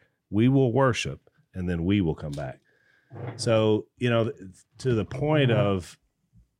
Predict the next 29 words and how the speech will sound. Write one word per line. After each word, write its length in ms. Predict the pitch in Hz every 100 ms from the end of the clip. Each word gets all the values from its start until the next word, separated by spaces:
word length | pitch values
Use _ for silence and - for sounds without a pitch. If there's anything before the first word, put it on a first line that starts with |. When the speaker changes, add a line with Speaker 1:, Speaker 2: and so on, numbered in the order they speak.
| _
Speaker 1:
that 280 | 92 120 151
Speaker 2:
Mm-hmm. 40 |
Speaker 1:
sort 280 | 90 151 147
of 100 | 101
confidence, 920 | - - 131 156 - 160 160 175 - - - _ _ _ _ - _ _
I 60 | 104
mean, 200 | 117 117
and, 440 | 113 117 113 110 110
and 140 | 104
we 60 | 110
know 120 | 135
the 80 | 139
Hebrew 240 | 139 170 131
writer 220 | 113 104
says 320 | 113 113 101
he 120 | 120
reasoned 480 | 110 135 185 143 117
to 100 | 123
the 120 | 104
resurrection 840 | 101 104 92 87 135 185 - 90 92
that 120 | 95
was 100 | 90
gonna 220 | 90 80
happen. 440 | 107 147 - 85 - _ _ _ _ -
So, 440 | - 110 107 107 -
I 40 |
mean, 160 | 117 101
but 120 | 110
what, 360 | 95 156 202